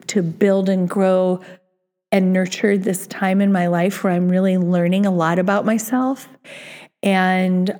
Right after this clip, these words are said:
I'm gonna take a little minute and have that be the focus and work before he continues to pursue this bigger goal."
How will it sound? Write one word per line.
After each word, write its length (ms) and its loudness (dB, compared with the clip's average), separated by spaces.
I'm 760 0
gonna 200 0
take 360 -4
a 80 0
little 260 2
minute 360 2
and 120 0
have 280 -2
that 240 -2
be 160 0
the 80 -2
focus 800 -4
and 320 2
work 580 -2
before 920 0
he 840 -2
continues 480 0
to 80 0
pursue 880 -2
this 280 -2
bigger 320 0
goal." 600 -4